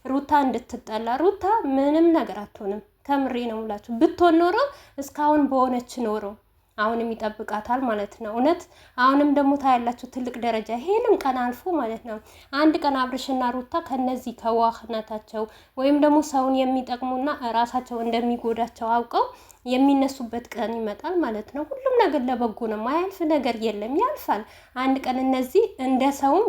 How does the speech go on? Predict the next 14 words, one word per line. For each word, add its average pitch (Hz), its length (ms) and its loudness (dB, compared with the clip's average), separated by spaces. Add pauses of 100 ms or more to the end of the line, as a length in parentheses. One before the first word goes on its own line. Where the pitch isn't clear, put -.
(100)
ክፉ 311 320 4
ይሆናሉ። 214 420 -6
እውነት 320 280 -4 (640)
በቃ 269 220 -2 (100)
ውስጣቸውን 311 640 0
አሸክርተው 302 800 0
ማለት 220 320 -4
ነው። 214 140 -12 (380)
ውስጣቸው 339 500 0
ላይ 330 200 4
በጣም 415 720 0 (240)
የማያልቅ 285 640 4 (120)
ቂም 269 280 0
ይዘው 269 320 0